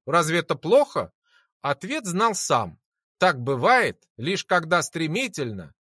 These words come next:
на всех парах бежишь в ловушку. Царинат жертвует не людьми, ресурсами. Помни об этом, рядовой. Сотня танков средней руки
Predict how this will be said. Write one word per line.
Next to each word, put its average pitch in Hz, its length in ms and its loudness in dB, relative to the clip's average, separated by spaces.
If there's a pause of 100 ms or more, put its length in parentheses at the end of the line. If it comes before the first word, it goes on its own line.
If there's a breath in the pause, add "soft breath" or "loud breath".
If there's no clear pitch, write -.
(100)
на 151 140 -2
всех - 360 -4
парах 196 480 2 (240)
бежишь 208 520 -2
в 208 40 -8
ловушку. 226 760 0 (720 soft breath)
Царинат 160 720 0
жертвует 180 680 2
не 202 140 0
людьми, 196 560 -2 (200)
ресурсами. 135 840 -4 (200)
Помни 247 360 4
об 175 180 2
этом, 135 300 0
рядовой. 147 580 0 (440 soft breath)
Сотня 180 500 0
танков 220 480 0
средней 160 420 -4
руки 214 460 -4